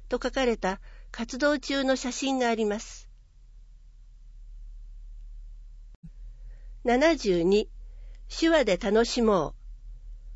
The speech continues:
問い合わせ、障害福祉課、内線三二七。今後の市の取り組みについて。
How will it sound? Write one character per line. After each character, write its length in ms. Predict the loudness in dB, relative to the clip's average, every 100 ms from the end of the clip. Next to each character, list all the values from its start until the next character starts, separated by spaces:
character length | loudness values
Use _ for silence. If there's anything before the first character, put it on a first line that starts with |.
| -14 -14 0
問 240 | 4 4
い 60 | 4
合 80 | 4
わ 140 | 2
せ、 260 | 2 2 2 -10 -18 -12
障 320 | 0 2 4
害 220 | 4 4
福 200 | 0 -4
祉 220 | -4 -2 0
課、 220 | 0 -2 -12 -16 -14 -16 -8 2
内 240 | 4 4
線 400 | 2 4 4 2 -6 -10
三 420 | 0 2 4 4
二 220 | 6 6
七。 320 | 4 2 0 -8 -16 -16 -14 -14 -16 -16 -16 -16 -16 -14 -14 -14 -14 -10
今 320 | 2 4 6 6
後 140 | 6
の 160 | 6 6
市 160 | 4
の 160 | 4 6
取 180 | 4 2
り 60 |
組 260 | 2 4 4
み 20 |
に 140 | 2
つ 180 | 0 -2
い 120 | -2
て。 200 | -4 -10